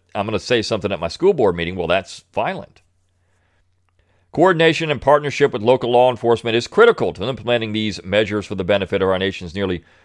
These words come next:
fourteen thousand public school districts. Well, you know what? Yes, that's right. It is critical. So you know what the states can do? It's called non-commandeering. Guess what, Merrick? Forget you. I'm gonna be nice and, and have good language. Forget you.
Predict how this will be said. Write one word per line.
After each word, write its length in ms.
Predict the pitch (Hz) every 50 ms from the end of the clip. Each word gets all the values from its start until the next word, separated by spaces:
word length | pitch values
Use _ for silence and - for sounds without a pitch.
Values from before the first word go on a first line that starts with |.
| _ _ -
fourteen 400 | 156 156 151 - 135 135 123 101
thousand 360 | 120 113 113 110 92 101 92
public 260 | - 107 101 90 92
school 160 | - - 92
districts. 340 | 85 85 82 - - - -
Well, 60 | 127
you 40 | 147
know 140 | 160 170 165
what? 320 | 170 175 196 - - - _ _ _ _
Yes, 260 | - 180 165 117 -
that's 200 | - 127 113 -
right. 160 | 131 113 90
It 80 | 90 98
is 140 | 135 139 -
critical. 480 | - - 143 143 143 - 73 69 - _ _ _ _ _ _ _ _ _ _
So 120 | _ - 127
you 80 | 117
know 120 | 117 120 123
what 160 | 139 143 131
the 80 | 135 -
states 280 | - 156 147 160 147
can 140 | - 180 165
do? 120 | 165 185
It's 100 | 180 160
called 220 | - - 131 123 113
non-commandeering. 880 | 117 123 127 123 117 127 123 120 113 107 101 101 113 113 104 78 65 - _ _ _ _ _
Guess 220 | - 143 - -
what, 220 | 160 160 143 -
Merrick? 440 | 107 110 113 113 123 131 - - _ _ _ _ _ _ _ _ _ _ _ _ _ _ _ _
Forget 380 | - 139 135 139 175 - - -
you. 280 | 104 87 67 62 67 _ _
I'm 100 | - 104
gonna 140 | 117 117 107
be 120 | 98 107
nice 400 | 98 92 107 110 107 101 - -
and, 180 | 92 85 82 - -
and 180 | 95 82 80
have 220 | 90 92 90 78 80
good 160 | 92 107 82
language. 480 | 92 104 104 95 82 76 73 71 - _ _ _ _ _ _
Forget 400 | - 139 131 156 202 180 - -
you. 260 | 135 117 107 104 107